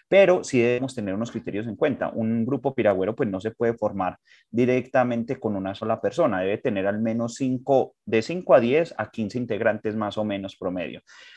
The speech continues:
Eh, es como lo mínimo que pedimos, que tenga, sean un grupo ya conformado, formalizado frente, pues, a una alca-, a una alcaldía, que lo reconozcan como grupo que participa, que gestiona,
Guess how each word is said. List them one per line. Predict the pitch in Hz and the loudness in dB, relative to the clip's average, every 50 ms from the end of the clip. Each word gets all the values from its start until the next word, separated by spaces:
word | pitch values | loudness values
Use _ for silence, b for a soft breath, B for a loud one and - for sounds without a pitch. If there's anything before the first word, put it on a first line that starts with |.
| B B B _ - | B B B _ 0
Eh, | 107 104 104 101 101 98 - - | 2 2 4 4 4 2 2 2
es | 113 113 - - | 2 0 0 0
como | - 151 151 135 120 | -2 2 4 4 6
lo | 117 | 6
mínimo | 107 110 110 127 143 143 139 | 4 4 2 2 2 0 0
que | - 120 | -2 -2
pedimos, | - - 98 98 127 175 180 165 143 - | 0 2 2 4 4 4 4 2 0 0
que | - | -2
tenga, | - - 107 104 101 107 - - | -2 -2 -2 -2 -2 -2 -2 -2
sean | - - 110 104 113 | 0 2 4 4 4
un | 123 123 | 2 2
grupo | - 123 120 - 123 | 0 0 2 2 2
ya | 117 123 117 | 4 4 2
conformado, | - - 120 117 - 98 98 95 90 98 110 - | 2 2 -4 -2 -2 -2 0 2 2 2 2 2
formalizado | 117 107 104 101 92 92 95 - - 90 90 92 - | 0 0 0 0 -2 -2 -4 -2 0 2 2 2 2
frente, | - 117 104 98 - 101 95 | 0 0 0 0 -2 -4 -4
pues, | - - 95 90 - | -2 -2 -4 -2 -2
a | - 92 | -2 -2
una | 92 92 95 95 92 101 | -2 -2 -2 0 2 2
alca-, | 113 113 - - - - - | 2 2 4 4 4 4 2
a | |
una | 104 98 101 | 0 -2 -2
alcaldía, | 113 - - 104 92 95 143 147 131 | -2 0 0 0 2 4 4 4 4
que | - - | 4 2
lo | 107 98 101 | 0 0 0
reconozcan | - 101 95 - - 104 98 95 - - 123 127 | 0 0 -4 -4 -4 -6 -6 -6 -6 -6 -8 -4
como | - - 110 104 98 90 | -2 0 0 0 0 -2
grupo | 92 107 113 117 113 - 127 - | 0 0 0 0 0 -2 -4 -2
que | 113 101 | -2 -2
participa, | - - - - - 98 - - 143 139 - 202 - - | 0 0 -2 -2 -4 -10 -6 -4 -4 0 2 0 0 2
que | - 113 92 | 0 -4 -4
gestiona, | 98 90 - - 139 156 156 143 139 135 - | -4 -8 -6 0 4 4 4 4 4 0 -2